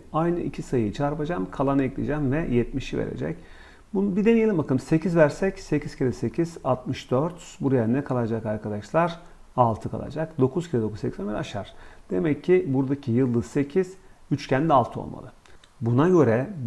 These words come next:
bölüneni iki basamaklı sayılar olan bir, iki, üç işlemlerinden hangileri doğrudur? Hemen yazalım yerine arkadaşlar. Birinci işleme bakalım. Birinci işlemde iki tane ne var?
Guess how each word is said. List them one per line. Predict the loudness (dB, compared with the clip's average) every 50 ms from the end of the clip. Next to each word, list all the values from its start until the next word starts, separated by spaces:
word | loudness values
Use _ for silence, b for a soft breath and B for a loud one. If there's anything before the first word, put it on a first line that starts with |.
| 2
bölüneni | 4 6 6 6 6 6 6 6 4
iki | 4 2 0
basamaklı | 0 0 0 0 0 0 0 0 -2 -6
sayılar | -4 0 0 2 2 0 0
olan | 0 0 0 0 0 -2 -2 -2 0
bir, | 2 2 2
iki, | 0 -2 -4 -6 -4
üç | -2 -2 -4 -4 -6 -12 -8 -8
işlemlerinden | -8 -8 -6 -4 -2 0 0 0 0 -2 -4 -4
hangileri | -4 -6 -4 -4 -2 -2 -2 0 0
doğrudur? | 2 2 2 0 -2 -6 -14 -18 B B B B B B
Hemen | B 0 0 2 2 2 4
yazalım | 4 6 6 6 6 6 6
yerine | 4 4 2 2 0
arkadaşlar. | -2 -4 -6 -8 -6 -2 0 4
Birinci | 4 4 4 4 4 4 2 2 2 -2
işleme | -10 -10 -6 -4 -2 -2 -2 0
bakalım. | -2 -2 0 2 2 2 4 4 2
Birinci | 2 2 2 0
işlemde | -2 -4 -6 -4 -2 -2 0 0 -2 -2 -4 B B B B B B B B
iki | -2 0 2 2
tane | 2 4 4 4 4 4
ne | 4 4
var? | 4 4 2 2 0